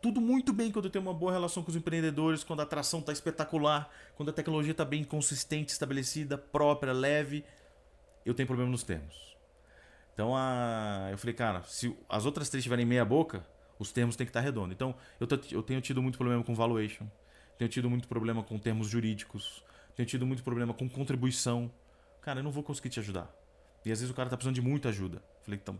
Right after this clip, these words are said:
tamo criando a expectativa errada", entendeu? Isso é um, um ônus que vem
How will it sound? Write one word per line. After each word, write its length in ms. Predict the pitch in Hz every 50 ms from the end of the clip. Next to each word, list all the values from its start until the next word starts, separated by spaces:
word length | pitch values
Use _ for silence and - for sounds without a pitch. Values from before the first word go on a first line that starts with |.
| - -
tamo 160 | 123 143 120
criando 200 | 127 131 135 139
a 20 |
expectativa 460 | 131 - - - - 123 - - 123
errada", 300 | 123 113 104 95 90 90
entendeu? 300 | 90 85 - 95 110 123 - - - - - - - -
Isso 200 | 123 123 - -
é 40 | 147
um, 200 | 147 143 - -
um 240 | 107 127 135 135 143
ônus 240 | 160 175 185 170 -
que 120 | - - 160
vem 400 | 127 120 135 143 156 160 175